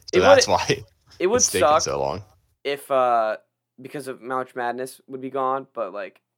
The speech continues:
Speaker 2: I wouldn't mind if, like, the N C double A, like, took a hit. You know what I mean?
Speaker 1: Oh, no. I want the N C A A to disappear out entirely.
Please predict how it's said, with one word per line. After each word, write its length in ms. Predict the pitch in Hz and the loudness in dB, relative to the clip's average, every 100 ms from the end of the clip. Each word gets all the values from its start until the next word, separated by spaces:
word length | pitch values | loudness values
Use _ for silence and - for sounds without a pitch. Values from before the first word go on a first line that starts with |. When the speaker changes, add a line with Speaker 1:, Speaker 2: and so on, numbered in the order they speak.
| _ | _
Speaker 2:
I 100 | 151 | 0
wouldn't 180 | 127 101 | 0 -4
mind 200 | 95 87 | -12 -14
if, 100 | - | -18
like, 140 | - - | -20 -20
the 80 | |
N 60 | 110 | -20
C 100 | - | -20
double 140 | - - | -20 -20
A, 40 | |
like, 320 | - - _ _ | -20 -20 _ _
took 140 | - | -20
a 40 | 120 | -20
hit. 280 | 113 - _ _ _ _ - | -20 -20 _ _ _ _ -8
You 60 | |
know 60 | 117 | -4
what 60 | 117 | -4
I 60 | |
mean? 240 | 113 117 123 - | -6 -12 -8 2
Speaker 1:
Oh, 140 | 165 | 4
no. 180 | 113 151 | 4 4
I 240 | 107 104 143 | 4 4 2
want 260 | 143 135 | 2 0
the 60 | 113 | 0
N 120 | 113 | -2
C 140 | 113 | 0
A 160 | 110 107 | 2 2
A 40 | 90 | -2
to 60 | |
disappear 420 | - 98 - 110 | -6 -8 -4 -2
out 100 | 95 | -2
entirely. 480 | 85 95 98 - - | -2 -2 -2 -2 -8